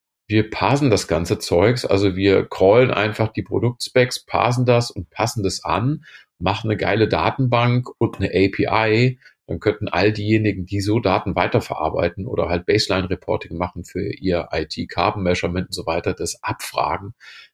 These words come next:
Denn derzeit, also wir unterstützen ja auch einige Unternehmen, hier so beim Baseline-Reporting ist es so, man muss schon noch losgehen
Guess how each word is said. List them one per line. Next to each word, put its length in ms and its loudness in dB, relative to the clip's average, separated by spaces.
Denn 140 -4
derzeit, 460 2
also 180 -4
wir 80 0
unterstützen 460 -4
ja 80 -4
auch 180 -6
einige 240 -4
Unternehmen, 540 -2
hier 100 -4
so 100 -6
beim 160 -8
Baseline-Reporting 1000 -2
ist 120 -8
es 140 -4
so, 320 -2
man 160 0
muss 200 2
schon 220 2
noch 200 2
losgehen 760 2